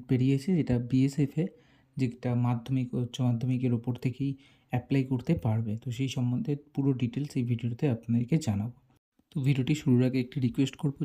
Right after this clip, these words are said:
যদি ভিডিওটি দেখে ভালো লেগে থাকে অবশ্যই ভিডিওটি একটু লাইক করবেন, শেয়ার করবেন এবং অবশ্যই চ্যানেলটি সাবস্ক্রাইব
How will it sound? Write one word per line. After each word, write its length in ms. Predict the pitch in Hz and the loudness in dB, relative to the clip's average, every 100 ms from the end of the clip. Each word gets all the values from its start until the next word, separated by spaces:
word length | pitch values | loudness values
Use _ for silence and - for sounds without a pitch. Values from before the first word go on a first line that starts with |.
| 139 | -4
যদি 160 | 127 135 | -2 0
ভিডিওটি 380 | 127 117 123 123 | -2 -2 -2 -2
দেখে 220 | 123 127 - | -4 -4 -6
ভালো 180 | 147 139 | -4 0
লেগে 220 | 139 143 | 0 -2
থাকে 200 | 139 - | -4 -4
অবশ্যই 340 | 127 127 - 143 | -6 -6 -4 -4
ভিডিওটি 240 | 131 120 135 | -2 -4 -6
একটু 120 | - | -2
লাইক 220 | 123 120 - | 2 2 0
করবেন, 280 | 143 139 147 | -2 0 -2
শেয়ার 240 | - 123 120 | -2 -4 -6
করবেন 260 | - 139 156 | -6 -4 -4
এবং 180 | 139 131 | -4 -4
অবশ্যই 320 | 123 135 135 - | -2 -2 -6 -4
চ্যানেলটি 280 | 127 127 143 | -2 0 0
সাবস্ক্রাইব 420 | 123 120 - | 0 -2 -2